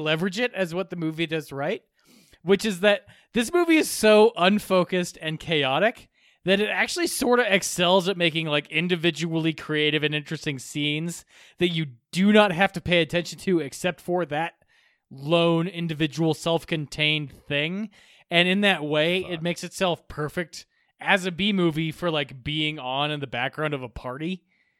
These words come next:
Speaker 1: We,
Speaker 2: When
Speaker 1: we have t-, constantly talked about this more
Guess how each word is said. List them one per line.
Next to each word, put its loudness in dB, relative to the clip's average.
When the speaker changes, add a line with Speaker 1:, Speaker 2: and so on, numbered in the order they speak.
Speaker 1:
We, -2
Speaker 2:
When -10
Speaker 1:
we 2
have 2
t-, -12
constantly -2
talked -6
about -8
this -12
more -4